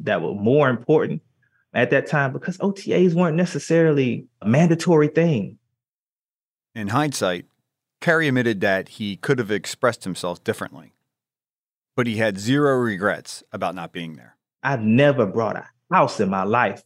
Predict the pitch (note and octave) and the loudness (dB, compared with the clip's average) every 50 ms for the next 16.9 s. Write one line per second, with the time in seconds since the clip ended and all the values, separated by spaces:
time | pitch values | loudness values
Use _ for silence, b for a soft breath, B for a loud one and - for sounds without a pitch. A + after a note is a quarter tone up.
0 | _ _ A#2 A#2 B2 D3+ E3+ D#3+ D3+ D3 C#3 C3+ C3+ B2 B2 A#2 A2+ G#2+ G2+ - | _ _ -4 0 2 4 4 4 4 2 2 2 2 2 0 0 0 -2 -4 -6
1 | - - C#3 C#3 C#3 C3+ C3 B2 A#2+ A2 A2 G#2+ G#2+ G2 F#2+ G2 G#2 B2 D3 D3 | -6 -2 -2 0 0 0 0 0 0 0 0 0 0 0 -2 -2 0 2 2 4
2 | B2 A2 G#2+ - - _ _ - C3+ D#3 E3 D#3+ D3+ C3+ A#2+ A2+ A2 - - - | 2 2 -2 -6 -12 _ _ 2 4 4 4 4 4 2 0 -2 -4 -6 -2 0
3 | G#2+ F#2+ F2+ - - _ _ _ _ _ _ _ _ _ - - A2+ A2 A2+ A#2+ | 0 0 0 -4 -8 _ _ _ _ _ _ _ _ _ -8 -6 -6 -4 -4 -6
4 | A#2 - - A2+ A2 G#2 G#2+ A2+ B2+ B2+ - A#2+ A2 - - C3+ A#2+ A#2 - A#2 | -4 -2 0 0 2 2 2 2 0 0 -2 -4 -4 -2 0 0 0 0 -2 -2
5 | A#2+ A#2 A2+ A2 G#2+ G#2+ G#2+ A#2 A#2 A#2 A#2 C3 A#2+ G#2+ - A2 A2+ A#2 A2 A2+ | -2 0 0 0 0 0 0 0 -2 -2 -2 -4 -6 -4 -4 -6 -4 -2 -2 -2
6 | A#2+ A#2+ A#2 A#2 A2 A2+ A2+ A2 - - A#2 A2 G#2 G#2 G#2 - - G#2+ G2+ F#2+ | -2 0 0 0 0 0 -2 -4 -2 0 0 0 0 -2 -4 -2 -2 -2 -2 -4
7 | - - - C3+ C3 B2 B2 A#2+ A2 G#2 G#2 - - B2+ B2 A2+ G#2 - A#2 A#2+ | -6 -2 0 0 0 2 2 0 0 0 -4 -2 0 2 2 2 2 0 -2 0
8 | A2+ A2+ A2+ - - - - - C#3+ C3 - - B2+ B2+ C3 b b b b b | 0 -2 -2 -6 -12 -10 -2 -2 -2 -2 0 -4 -6 -6 -6 b b b b b
9 | b b b b - - C4 C#4+ C#4 - - - - A2+ A2 A2+ A#2 A#2+ B2 - | b b b b -2 0 0 0 -2 -2 -4 -2 0 0 2 2 0 0 -2 -4
10 | - - - C3+ C3+ C3+ A#2+ A#2+ A#2+ A#2+ A#2 B2 B2 A#2 A2+ A#2 A2+ A2 - - | -6 -2 -2 0 2 2 0 0 0 -2 -2 0 0 0 2 2 2 0 0 -4
11 | C3+ A2 G2+ G2+ G#2 A2 A2 G#2+ - - B2+ A#2 G#2+ G#2 G#2 G#2+ G#2+ - _ _ | -6 -6 -4 -4 -2 -2 -2 -2 -4 -4 -2 0 0 0 0 -4 -6 -8 _ _
12 | _ _ _ _ _ _ _ _ _ _ _ _ _ _ _ _ _ _ _ _ | _ _ _ _ _ _ _ _ _ _ _ _ _ _ _ _ _ _ _ _
13 | _ B2+ C3 C3 C3 C#3 - F#3 G3+ G3 F3 C#3 B2+ A#2+ G#2+ A2+ G2+ F2+ - G2+ | _ -4 -2 0 0 2 2 2 2 2 2 2 0 0 0 -2 -6 -4 -2 -2
14 | F#2 F2+ F2+ - - G2+ F2+ F2+ F2 E2+ F2+ F#2 F2+ G2 F2+ E2 - - G2 F2+ | -2 0 -2 -4 -4 -4 -4 -4 -4 -4 -6 -6 -6 -8 -12 -12 -12 -12 -12 -12
15 | F2 - - F#2 F#2+ F2+ F#2+ F2+ F2 - A#2 G#2 G2 F#2+ G2 - - G2 F2 F2+ | -12 -14 -16 -16 -16 -14 -14 -14 -6 -2 -2 0 0 -2 -6 -6 -8 -8 -8 -8
16 | F2+ F#2 G2+ G2 - - A#2 C3 D#3+ F3 D#3 A#2+ G#2 G#2 G2+ - - | -8 -10 -10 -12 -8 -4 0 0 2 2 2 -2 -4 -6 -10 -14 -18